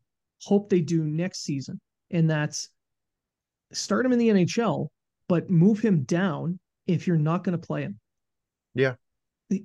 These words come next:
Speaker 1: he averaged twelve minutes, and that's only because in the last,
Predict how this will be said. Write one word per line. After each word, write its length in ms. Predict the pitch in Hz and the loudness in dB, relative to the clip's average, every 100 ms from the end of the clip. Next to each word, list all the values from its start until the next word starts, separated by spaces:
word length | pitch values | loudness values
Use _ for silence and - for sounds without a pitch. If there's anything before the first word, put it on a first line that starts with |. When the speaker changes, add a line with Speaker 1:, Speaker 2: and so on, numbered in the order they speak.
| - | -4
Speaker 1:
he 260 | 170 190 | 2 4
averaged 360 | 185 202 175 - | 4 4 2 0
twelve 280 | 208 208 165 | 0 0 2
minutes, 500 | 175 - - - - _ | 0 -2 -10 -14 -16 _
and 140 | 202 175 | 2 4
that's 180 | 190 202 | 4 4
only 200 | 202 220 | 4 4
because 340 | 180 190 175 | 2 0 0
in 80 | 160 | 0
the 60 | 156 | -2
last, 420 | 156 165 165 | -4 -4 -8